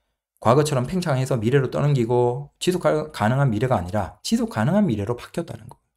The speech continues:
그러면서 존버를 하고 시간을 벌 수 있었죠. 그 시간을 버는 과정에서 이제 어떤 미래가 올지 모르지만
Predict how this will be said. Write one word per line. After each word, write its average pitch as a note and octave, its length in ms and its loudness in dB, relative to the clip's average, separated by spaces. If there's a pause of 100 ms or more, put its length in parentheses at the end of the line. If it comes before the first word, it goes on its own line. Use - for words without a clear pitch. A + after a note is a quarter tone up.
(340)
그러면서 E3+ 500 6
존버를 D3 340 4
하고 A2+ 220 2
시간을 C#3+ 320 0
벌 G#2 160 -2
수 - 100 -4
있었죠. - 400 -8 (320)
그 G#3+ 100 4
시간을 A3+ 400 6
버는 C#3 220 4
과정에서 A#2 400 0
이제 G2+ 280 -2
어떤 F3+ 280 6
미래가 C#3+ 220 6
올지 C#3+ 180 2
모르지만 A2 540 2